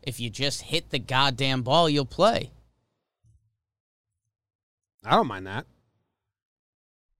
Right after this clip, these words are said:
Speaker 1: What's, if Clint and Andujar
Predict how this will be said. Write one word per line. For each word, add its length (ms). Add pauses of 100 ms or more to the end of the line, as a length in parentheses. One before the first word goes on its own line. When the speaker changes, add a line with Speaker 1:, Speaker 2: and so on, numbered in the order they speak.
(760)
Speaker 1:
What's, 320 (260)
if 260 (260)
Clint 420
and 100
Andujar 340